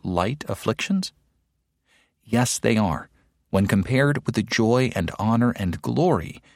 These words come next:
which are to be revealed in us in a glad day that is soon coming. When the sufferings of this present time are put in comparison with the eternal glories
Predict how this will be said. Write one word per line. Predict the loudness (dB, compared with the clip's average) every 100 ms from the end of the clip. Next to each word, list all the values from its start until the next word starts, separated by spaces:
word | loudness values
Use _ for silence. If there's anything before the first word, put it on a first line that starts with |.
| _
which | -4 2
are | 2 2
to |
be | 2 2
revealed | 2 2 2 2 2
in | 0
us | -2 -6 -6
in | -4
a | -4
glad | -4 -2 2 2 2
day | 2 2 0
that | -2 -6
is | -4
soon | 0 2 2
coming. | 2 0 -2 -10 _ _ _ _ _ _ _ _ _ _ _ _ _ _ 2
When | 4
the | 4
sufferings | 4 4 2 2
of |
this | 2 0
present | 0 0 2 0 -2
time | -4 -2 -2
are | -2
put | 2 2
in | 2
comparison | 0 0 0 -2 -2 -6 -4
with | -4
the | -4 -2
eternal | -4 -2 0 0 -2 -2
glories | 0 0 -2 -8 -12